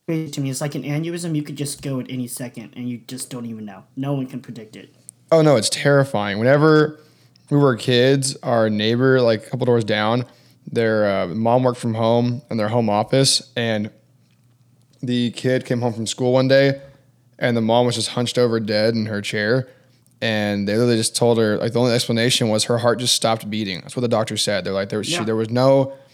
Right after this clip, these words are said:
Speaker 1: A
Speaker 2: like, she
Speaker 1: heart
Speaker 2: wasn't
Speaker 1: aneurysm.
Speaker 2: murdered, nothing crazy happened, she didn't have a stroke. Her heart just gave out.
Speaker 1: Yeah, heart
Speaker 2: And
Speaker 1: aneurysm just
Speaker 2: Yeah.
Speaker 1: stops.
Speaker 2: At any moment, man, I mean, life is short. Life is precious. It, you know,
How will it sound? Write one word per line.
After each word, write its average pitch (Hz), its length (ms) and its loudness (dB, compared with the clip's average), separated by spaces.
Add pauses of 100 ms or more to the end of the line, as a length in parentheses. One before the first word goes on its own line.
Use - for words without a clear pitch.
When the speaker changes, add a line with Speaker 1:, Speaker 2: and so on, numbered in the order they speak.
(380)
Speaker 1:
A - 40 -2
Speaker 2:
like, - 80 0
she 147 80 0
Speaker 1:
heart 135 100 0
Speaker 2:
wasn't 139 280 4
Speaker 1:
aneurysm. - 20 0
Speaker 2:
murdered, 143 480 4
nothing 123 280 0
crazy 127 300 0
happened, 131 400 2
she 110 60 -4
didn't 120 100 2
have 123 80 2
a 117 40 0
stroke. 135 460 0 (500)
Her 131 180 2
heart 117 220 0
just 123 140 -4
gave 104 200 -2
out. 90 320 -4 (280)
Speaker 1:
Yeah, 143 140 -8
heart 151 320 -8
Speaker 2:
And 127 100 0
Speaker 1:
aneurysm 135 540 -8
just 143 220 -10 (140)
Speaker 2:
Yeah. 131 60 -6
Speaker 1:
stops. - 320 -4 (300)
Speaker 2:
At 123 180 -4
any 139 180 2
moment, 143 500 4 (960)
man, 110 280 -2
I - 20 -2
mean, 104 160 -4
life 139 200 2
is 165 120 2
short. 127 400 2
Life 123 220 0
is 147 80 -4
precious. 117 560 -2
It, 82 200 -12
you 82 100 -10
know, 107 200 -6